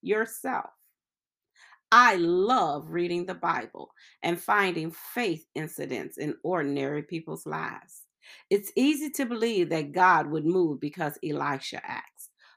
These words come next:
or Moses said he would, or even because of another great prophet. But this young girl is never mentioned again in the Bible.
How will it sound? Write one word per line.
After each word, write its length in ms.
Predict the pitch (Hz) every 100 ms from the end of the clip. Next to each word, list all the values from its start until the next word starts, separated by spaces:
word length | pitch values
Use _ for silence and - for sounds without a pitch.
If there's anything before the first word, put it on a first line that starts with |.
| _
or 180 | 165 170
Moses 580 | 151 160 180 160 - -
said 220 | 143 131
he 140 | 147 -
would, 320 | 123 - - -
or 160 | 165
even 320 | - 247 208 170
because 420 | 170 196 175 -
of 140 | 190 190
another 360 | 202 156 170
great 380 | 175 180 190 190
prophet. 480 | - 196 196 - - _ _ _ - - -
But 260 | 175 -
this 340 | 160 294 320 285
young 440 | 240 240 247 214
girl 420 | 196 165 - - -
is 160 | 160
never 360 | 160 175 214 233
mentioned 440 | 220 160 156 143 -
again 420 | 143 156 160 156
in 200 | 151 160
the 120 | 165
Bible. 560 | 165 139 117 - -